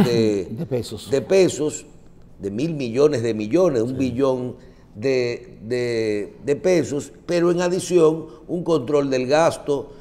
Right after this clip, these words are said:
Speaker 1: eliminación de algunos ministerios, eh, control de la nómina pública, eh, austeridad. ¿Cómo, eh, estas dos cosas van juntos? ¿Cómo usted ve la inversión?
Speaker 2: Bueno, yo no sé <clears throat> esa fórmula que ha usado el gobierno para, eh, planificar su presupuesto, porque el Estado dominicano,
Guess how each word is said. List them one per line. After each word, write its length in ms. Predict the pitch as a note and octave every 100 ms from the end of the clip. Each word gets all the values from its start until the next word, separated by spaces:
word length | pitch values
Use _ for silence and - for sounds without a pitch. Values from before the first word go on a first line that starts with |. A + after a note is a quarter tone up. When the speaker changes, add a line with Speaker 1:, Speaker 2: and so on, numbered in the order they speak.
| -
Speaker 1:
eliminación 720 | - C3 C#3 C#3 C3+ A2+ C#3+ C#3+
de 60 |
algunos 340 | C3+ B2 C3+ B2
ministerios, 920 | B2+ A#2+ A2+ - E3+ D#3+ C#3+ C3+ - - - -
eh, 460 | B2+ C3 B2 B2 B2
control 400 | C3 G#2 D3 D3
de 80 | C#3
la 120 | C3
nómina 480 | C3 C3 B2+ A#2 -
pública, 640 | E3+ D#3 C#3+ - C3+ B2+ - - -
eh, 160 | C3
austeridad. 1000 | C3 B2+ - C#3 B2+ C3 D#3+ D#3 C#3+ - - - -
¿Cómo, 360 | F#3+ G#3 A3 -
eh, 100 | F3 F3
estas 300 | - F#3 A3+
dos 160 | G#3 G#3+
cosas 400 | G#3+ G#3 - F#3
van 160 | F#3 F3+
juntos? 580 | E3+ G3+ F3 F3 F3 - -
¿Cómo 200 | F#3 G3
usted 180 | G#3+ G#3
ve 80 | G3
la 100 | F3+
inversión? 460 | D3+ A2 - F2+ D2 - - - - - - - -
Speaker 2:
Bueno, 220 | D#3 E3+
yo 160 | D3 D#3
no 200 | B3+ A#3+
sé 520 | - F#3 G3 B3 - -
<clears throat> 80 | - D3+
esa 180 | D#3+ E3+
fórmula 400 | D3+ D#3+ E3 D#3+
que 80 | D#3
ha 60 | D#3
usado 340 | D3 D#3 D3+
el 60 | D3
gobierno 400 | C3+ D3 D3 C3
para, 500 | C3 B2+ A#2 A2 -
eh, 100 | A#2
planificar 420 | C3+ B2+ C3 C3+
su 100 | C#3+
presupuesto, 600 | D3 D3 C#3+ D3 C3+ -
porque 460 | A2+ A#2 B2+ B2+ -
el 220 | C3 C3
Estado 260 | B2 D3 F3
dominicano, 600 | F#3 F3+ C#3 B2+ A2 G2